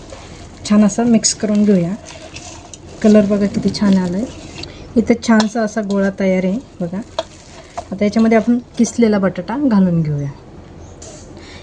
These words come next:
किसलेल्या बटाट्याचं पूर्णपणे पाणी काढून घ्यायचं, चाळणीमध्ये ठेवायचं पाच एक मिनटं, म्हणजे पूर्णपणे पाणी निघून जातं. छान असं आता हे पण मिक्स करून घेऊया.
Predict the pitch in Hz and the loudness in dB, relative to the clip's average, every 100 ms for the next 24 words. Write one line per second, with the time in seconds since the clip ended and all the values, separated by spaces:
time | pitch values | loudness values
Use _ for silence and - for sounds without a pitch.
0 | - - 254 269 262 247 240 247 247 247 | -2 2 2 2 2 2 0 -2 -2 0
1 | 247 233 233 220 208 208 208 202 208 202 | 2 2 2 2 2 2 2 2 2 2
2 | 208 220 202 190 190 190 190 196 180 214 | -2 0 4 4 4 2 2 2 2 -2
3 | - 180 190 190 190 190 240 208 202 254 | -4 -2 -2 0 0 2 4 4 4 4
4 | 254 233 226 202 196 240 254 185 165 156 | 4 6 2 2 0 2 2 2 0 -4
5 | - - - - - - - 762 - - | -8 -14 -16 -20 -20 -20 -16 -16 -18 -6
6 | - - - - 226 220 208 220 208 208 | -2 -2 -4 -2 2 2 2 0 0 2
7 | 208 220 220 202 - - 185 180 165 151 | 2 4 2 2 0 -6 -6 -6 -6 -8